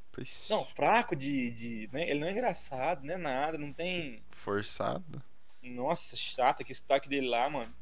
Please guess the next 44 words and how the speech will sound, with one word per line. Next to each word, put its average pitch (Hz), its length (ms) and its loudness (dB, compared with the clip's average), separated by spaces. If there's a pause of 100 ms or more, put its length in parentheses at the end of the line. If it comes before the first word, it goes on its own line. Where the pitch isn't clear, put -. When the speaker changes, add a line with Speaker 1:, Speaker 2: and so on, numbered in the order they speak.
Speaker 2:
Parece 120 160 -8
que 143 80 -4
é 135 40 -4
forçado 139 540 2
também. 123 400 -2 (340)
Speaker 1:
<laughs> 117 220 -2
Speaker 2:
Você 156 140 2
vê, 214 160 8
tem, 214 160 6 (360)
tem 175 80 2
um 175 60 4
maluco 196 300 6
no 185 60 0
Instagram, 143 600 2 (480)
que 131 80 2
ele 131 100 4
é 139 40 8
Speaker 1:
Ah. - 20 2
Speaker 2:
do 151 140 0
Sul 185 260 2
lá. 131 260 6 (1400)
E 147 160 6
ele, 196 600 6
o 185 60 8
sotaque 175 300 4
dele, 170 160 6
você 226 180 0
vê 190 240 6
que, 381 320 2
sabe, 196 200 -2
é 165 40 0
natural. 170 400 4
Ele 185 80 0
fala 147 220 4
ali, 147 400 4 (240)
é, 110 320 0 (140)
é, 123 200 0 (440)
você - 100 -8
percebe, 165 420 6
claro, 135 440 4
porque - 180 -4
é 117 60 0
muito 120 300 -8
nítido 147 520 -6